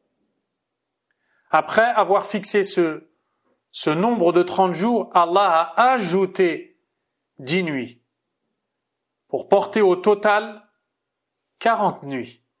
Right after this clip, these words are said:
Qu'est-ce que Moussa a fait alayhi salam ? Moussa avait rendez-vous. Imaginez-vous un peu cette scène. Il a rendez-vous avec Allah subhanahu wa ta'ala. Allah va lui parler de vive voix.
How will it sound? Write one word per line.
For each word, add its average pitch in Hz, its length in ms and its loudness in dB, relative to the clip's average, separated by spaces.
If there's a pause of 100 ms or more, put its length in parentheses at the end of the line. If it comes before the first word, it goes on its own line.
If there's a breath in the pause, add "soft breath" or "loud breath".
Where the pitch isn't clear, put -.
(1120)
Qu'est-ce 277 240 -6
que 233 80 -4
Moussa 220 380 0
a 185 160 2
fait 196 160 -2
alayhi 156 420 2
salam ? 131 520 -10 (540)
Moussa 254 400 -2
avait 180 240 2
rendez-vous. 180 600 0 (1600)
Imaginez-vous 214 640 0
un 180 100 0
peu 175 160 0
cette - 420 -8
scène. 139 540 -8 (680)
Il 226 200 0
a 202 100 6
rendez-vous 214 520 0
avec 190 280 2
Allah 196 360 2
subhanahu 185 640 -2
wa 165 160 2
ta'ala. 160 580 -4 (920)
Allah 202 380 4
va 190 140 0
lui 190 140 -2
parler 208 320 2
de 180 100 0
vive 165 280 -2
voix. 185 500 -2